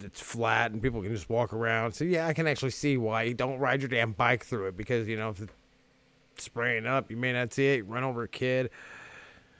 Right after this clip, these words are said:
Uh, and then you try to dip out like a prick. It happens all the time. But, uh, yeah, no, I can see that. Uh, limit to adults,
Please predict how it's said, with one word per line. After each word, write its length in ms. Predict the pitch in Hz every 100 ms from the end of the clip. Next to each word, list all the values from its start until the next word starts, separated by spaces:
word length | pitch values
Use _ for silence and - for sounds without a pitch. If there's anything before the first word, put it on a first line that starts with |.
| - - _ _ -
Uh, 520 | 139 139 135 127 117
and 100 | 110
then 60 | 117
you 100 | 110
try 200 | 131 120
to 80 | 98
dip 300 | 113 117 -
out 260 | 113 123
like 140 | 110 82
a 40 |
prick. 580 | - 120 117 123 - - -
It 60 |
happens 300 | 101 95 101
all 140 | 107 113
the 100 | 131
time. 340 | 139 117 110 - - - - - _ -
But, 180 | 107 110
uh, 280 | 107 104 90 - - _ _ _ _ _ _ _ _ _ _ _ _ _ _ _ _
yeah, 260 | 180 185 156
no, 140 | 165
I 120 | 165
can 120 | 165 151
see 200 | 131 113
that. 320 | 120 143 147 - - - - - - - 147
Uh, 320 | 127 127 120
limit 320 | 131 135 127
to 120 | 131
adults, 680 | 127 131 131 131 - - -